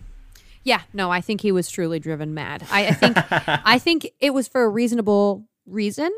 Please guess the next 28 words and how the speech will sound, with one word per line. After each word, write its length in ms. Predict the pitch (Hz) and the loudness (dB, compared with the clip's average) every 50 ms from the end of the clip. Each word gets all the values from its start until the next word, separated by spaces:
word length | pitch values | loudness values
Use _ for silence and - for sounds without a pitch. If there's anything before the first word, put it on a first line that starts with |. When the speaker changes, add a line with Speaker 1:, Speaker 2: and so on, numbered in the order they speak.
| 480 - _ _ _ _ _ _ - - | -10 -16 _ _ _ _ _ _ -8 2
Speaker 1:
though. 360 | 233 294 285 302 359 392 - | 4 6 8 8 6 6 4
I 140 | - 262 269 | 2 2 0
think, 240 | - - 269 262 226 | 2 0 -2 -2 0
Speaker 2:
Okay. 260 | - - 202 - 117 - - | 2 2 2 2 2 -2 -2
Speaker 1:
you 100 | 247 247 | 2 2
know, 180 | 254 240 233 | 2 2 2
he, 120 | - - 107 | 0 2 2
Speaker 2:
Okay. 300 | 113 131 147 143 143 143 - - | 4 6 6 6 4 2 -4 -8
Speaker 1:
he, 100 | 107 - | -6 -2
maybe 260 | - 311 381 370 427 | 2 2 4 6 4
he 120 | 403 427 403 | 4 4 2
wasn't 380 | 339 311 285 254 240 269 - - | 4 4 2 2 2 -2 -2 0
insane. 680 | 247 226 214 - - - 220 202 185 175 165 160 165 | 2 2 2 2 0 0 0 0 2 0 0 -2 -2
Maybe 220 | 180 202 196 208 | -2 -2 -2 -2
he 80 | 220 247 | -2 0
was 160 | 233 208 - | -2 -2 -4
full 220 | - - - 202 190 | -4 -2 0 2 2
of 80 | 175 180 180 | 2 0 0
ire, 520 | 175 160 160 165 165 156 - - 165 170 - | 2 2 2 2 0 -4 -4 -6 -10 -10 -6
and 140 | 185 180 175 | -4 -2 -2
he 100 | 185 190 | 0 -2
was 140 | 185 170 | -2 -4
just 260 | - - 180 170 - - | -6 -6 -6 -6 -6 -4
sort 160 | 196 185 175 | -6 -4 -4
of 80 | 165 165 | -4 -4
like, 220 | 165 160 - - | -6 -8 -8 -8
"I 180 | - 151 160 170 | -10 -8 -8 -10
can't, 520 | - - - 170 165 160 165 165 - - | -12 -10 -8 -6 -4 -4 -6 -6 -10 -16